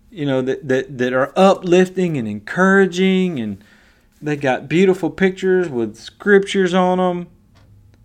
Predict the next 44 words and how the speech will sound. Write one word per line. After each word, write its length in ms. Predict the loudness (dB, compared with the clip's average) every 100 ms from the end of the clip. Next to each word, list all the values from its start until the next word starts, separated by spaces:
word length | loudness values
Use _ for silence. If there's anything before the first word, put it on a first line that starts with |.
| _ _ _ _ _
We 140 | 0
can 140 | 0 -2
show 280 | 2 2
up 100 | 2 0
to 80 |
all 240 | 0 2 2
the 120 | -2
church 560 | -4 -2 0 0 -4 0
services 540 | 0 2 -2 -4 -4
that 140 | -4
we 200 | -4 -4
want. 640 | -4 0 0 0 -2 -10 -20 _ _ _
We 140 | -6
can 200 | -4 -2
be 120 | 0 0
a 80 |
part 480 | 0 -2 0 2 0
of 200 | -2 -6
the 80 | -6
choir. 600 | -4 4 6 6 4 2
We 160 | 0 -2
can 220 | -2 -4
sing 360 | -4 -4 -2
on 120 | -4 -4
the 80 |
worship 520 | -4 0 0 -2 -8 -8
and 140 | -4
praise 380 | 2 4 4 2
team. 520 | -2 0 0 0 -4 -10 -20 -20 -20 -20 _ _ -2
We 140 | 0
can 160 | 2 2
even 280 | 4 2 2
get 140 | 0
in 60 | -2
a 60 |
pulpit 520 | -6 -2 -2 0 0
and 140 | -2 -4
preach 280 | -2 -2 -4
a 60 |
sermon. 600 | -8 -2 0 -2 -6 -14 -20 _ _ _ _ _ _ _ _ _ _ _ _ _ _ _ _ _ _ _ _ _ _ _ _ _
But 120 | -8
here's 280 | -2 -2 -2
the 100 | -4
deal. 420 | -2 -2 -2 -8